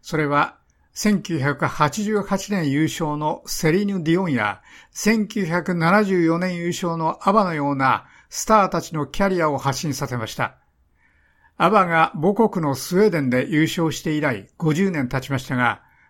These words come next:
スウェーデンがこのイベントを主催するのは今年が七回目です。視聴者は個人的に一人二十回まで投票できますが、自分の国には投票できません。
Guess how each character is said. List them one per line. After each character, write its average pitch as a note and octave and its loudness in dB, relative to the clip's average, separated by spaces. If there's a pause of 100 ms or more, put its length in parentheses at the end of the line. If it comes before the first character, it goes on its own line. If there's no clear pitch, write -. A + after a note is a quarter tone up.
(120)
ス - -2
ウ F3+ 8
ェ G3+ 8
ー - 2
デ D3+ 2
ン C#3+ 0
が C#3+ 2
こ E3+ -2
の E3+ 0
イ E3 0
ベ E3+ -2
ン D#3+ -4
ト E3 0
を D#3 2
主 D#3+ -6
催 F3 -2
す - -8
る F3+ -2
の D#3 -4
は A#2+ 0
今 - -10
年 E3 -2
が E3+ 0
七 C3+ -2
回 D#3+ 0
目 E3 -4
で B2 -4
す。 - -12 (960)
視 - -10
聴 G#3+ 4
者 D3+ 2
は D#3 4
個 E3+ 2
人 F#3+ 2
的 F#3 0
に F#3 -4
一 - -2
人 F3+ 4
二 D#3+ 0
十 A#3+ 2
回 G#3 2
ま D3+ 2
で C#3 0
投 D3+ -2
票 D#3 2
で D#3 2
き E3 -4
ま D#3 -2
す - -6
が、 B2+ 0 (260)
自 C3+ -2
分 G#3+ 2
の A3 2
国 G#3+ 0
に G#3+ 2
は G3+ 4
投 D3 0
票 C#3 2
で B2 -2
き A#2+ -4
ま B2 -2
せ A#2+ -4
ん。 G#2 -8